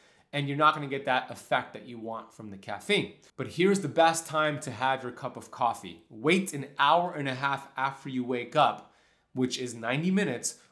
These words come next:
Cortisol begins to naturally drop down, then have your cup of coffee. Boom, they bind together to give you much more bang for your buck, sustainable energy release throughout the day.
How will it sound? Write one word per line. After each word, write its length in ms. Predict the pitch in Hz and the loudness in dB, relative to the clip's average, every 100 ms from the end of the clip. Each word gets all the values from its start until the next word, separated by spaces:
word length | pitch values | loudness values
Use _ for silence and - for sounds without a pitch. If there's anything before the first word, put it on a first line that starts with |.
| _ | _
Cortisol 500 | - 196 196 185 170 | -2 0 0 0 0
begins 340 | 143 139 147 - | 0 -4 -6 -8
to 100 | 127 | -10
naturally 560 | 117 127 139 - 165 | -6 -6 -6 -6 -6
drop 360 | 147 147 151 151 | -2 0 -2 -2
down, 440 | 160 143 123 107 107 | 0 0 0 -6 -6
then 200 | 151 247 | -4 -2
have 260 | 208 165 | -2 -2
your 120 | 131 120 | -4 -8
cup 280 | - 110 | -6 -8
of 140 | 110 - | -8 -8
coffee. 560 | 113 101 - 117 110 - _ | -4 -4 -4 -10 -12 -16 _
Boom, 200 | 170 147 | 0 2
they 100 | 143 | 2
bind 380 | 170 151 160 151 | 2 2 0 -2
together 320 | 139 147 147 | -6 -4 -4
to 180 | 135 131 | -6 -6
give 180 | 127 123 | -6 -4
you 120 | 123 | -6
much 500 | 123 147 165 156 - | -4 2 2 2 -4
more 200 | 139 139 | -4 -4
bang 340 | - 131 131 | -2 -4 -4
for 140 | 127 123 | -6 -8
your 100 | 117 | -8
buck, 320 | 117 113 - | -4 -4 -4
sustainable 840 | - - - 170 190 175 117 95 - _ _ _ | -8 -8 -4 2 6 6 4 -6 -14 _ _ _
energy 400 | 151 180 165 139 | 4 4 4 0
release 540 | 135 123 123 123 - - _ _ | -4 -6 -6 -6 -6 -10 _ _
throughout 420 | 117 117 110 - - _ _ | -4 -2 -2 -4 -16 _ _
the 60 | 117 | -12
day. 380 | 110 127 104 | -2 0 0